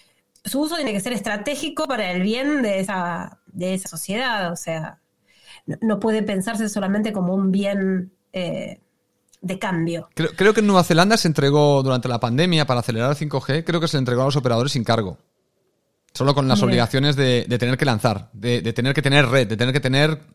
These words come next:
Speaker 2: la autopista creada, ¿no? Eh, porque,
Speaker 1: Claro.
Speaker 2: porque se dieron cuenta de que evidentemente se necesitaba una conectividad total lo antes posible. Eh, claro, es verdad que eso era durante una emergencia y durante una emergencia se hacen cosas de emergencia.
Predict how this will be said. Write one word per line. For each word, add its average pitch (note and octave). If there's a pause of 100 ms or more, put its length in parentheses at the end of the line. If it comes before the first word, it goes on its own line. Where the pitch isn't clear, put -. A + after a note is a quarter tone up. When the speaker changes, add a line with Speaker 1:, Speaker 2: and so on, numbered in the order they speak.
(600)
Speaker 2:
la A#2+
autopista D3
creada, B2+
¿no? D3+ (600)
Eh, A#2
porque, G#2
Speaker 1:
Claro. F#3+
Speaker 2:
porque F3
se C3
dieron C#3+
cuenta D3+
de D#3
que C#3
evidentemente C3
se -
necesitaba C3+
una C3
conectividad C3
total C#3 (560)
lo C#3
antes C#3+
posible. B2+
Eh, B2+ (220)
claro, D3 (320)
es C3
verdad E3
que F3
eso F#3+
era E3+
durante D3+
una C#3
emergencia D3+
y F3
durante A#2+
una B2+
emergencia C3
se C3
hacen B2
cosas A#2
de A#2+
emergencia. A#2